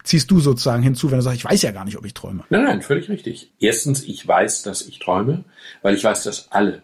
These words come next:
Speaker 2: träumen.
Speaker 1: Aha.
Speaker 2: Also übrigens auch nicht nur Menschen, sondern auch Tiere träumen, das weiß man. Ich kann mich aber nur an die Träume erinnern, wenn ich in der entsprechenden Phase aufgewacht bin. Also
Speaker 1: Mhm.
Speaker 2: üblicherweise wacht man eigentlich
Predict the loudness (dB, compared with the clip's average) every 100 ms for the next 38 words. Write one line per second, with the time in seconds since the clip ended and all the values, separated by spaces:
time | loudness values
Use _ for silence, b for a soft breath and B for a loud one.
0 | _ -6 -4 -4 -8 -18 _ _ _ -2
1 | 0 0 2 4 6 4 4 0 0 0
2 | 0 0 0 -2 -6 -10 -12 -12 -12 -2
3 | 2 2 2 0 0 0 -6 -8 -2 2
4 | 2 0 -6 -16 -12 -4 0 0 0 0
5 | 2 0 2 2 0 -4 2 2 4 2
6 | 0 0 0 -2 -2 -8 -6 -6 -6 -2
7 | -2 -2 -4 -4 -4 -6 -4 -2 -2 0
8 | 0 -4 b b b b 0 0 -4 -8
9 | -18 -18 -20 -20 B B B 4 4 4
10 | 2 0 2 2 0 -2 -4 -6 -6 -4
11 | -4 -4 -4 -2 -2 -4 -10